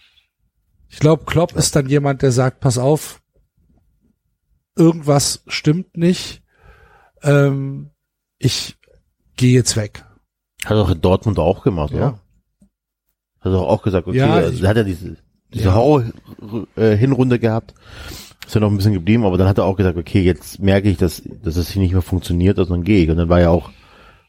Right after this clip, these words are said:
Speaker 1: Genau.
Speaker 2: ein paar Wochen, Monate arbeitslos, glaub ich, oder halt Privatier.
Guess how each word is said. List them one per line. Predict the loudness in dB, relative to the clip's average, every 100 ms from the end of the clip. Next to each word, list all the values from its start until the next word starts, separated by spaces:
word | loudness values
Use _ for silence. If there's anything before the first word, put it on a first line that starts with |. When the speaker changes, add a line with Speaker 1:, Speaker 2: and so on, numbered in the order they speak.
| _ _
Speaker 1:
Genau. | -10 -8
Speaker 2:
ein | 0
paar | 0 2
Wochen, | 0 0
Monate | 0 0 0 2 2
arbeitslos, | 2 0 0 -2 -2
glaub | -4 -4
ich, | -4 -4
oder | 0 0
halt | -2 -8 _ -20 -20 -6
Privatier. | 0 0 2 0